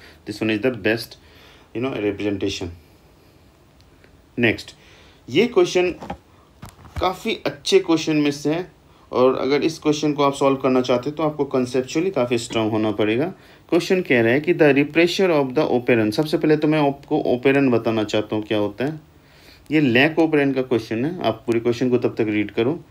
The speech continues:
इसके ये promoter reason है, ये इसके regulator reason होते हैं जिसमें एक जीन आई जीन होता है, फिर promoter है, फिर operator है और ये इधर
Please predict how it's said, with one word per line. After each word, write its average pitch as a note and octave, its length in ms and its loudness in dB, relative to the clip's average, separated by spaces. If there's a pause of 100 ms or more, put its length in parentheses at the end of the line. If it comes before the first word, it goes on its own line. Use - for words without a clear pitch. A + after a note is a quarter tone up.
(760)
इसके - 280 -2
ये D#3 160 4
promoter B2 560 2
reason C#3+ 360 2
है, G3+ 100 -2 (1800)
ये C3 260 4
इसके F3+ 240 0
regulator C3+ 520 4
reason C3 320 2
होते C3 240 0
हैं F#3 200 -2 (1700)
जिसमें C#3 280 -2
एक C3+ 100 -2
जीन C3+ 320 2
आई B2 240 4
जीन A2 240 0
होता G2 300 -4
है, G2 120 -6 (400)
फिर D#3+ 160 2
promoter B2+ 540 0
है, G3+ 180 -2 (720)
फिर C#3 140 2
operator D3 520 2
है F#3+ 80 0
और D#3+ 220 2
ये E3 240 2
इधर D3+ 160 2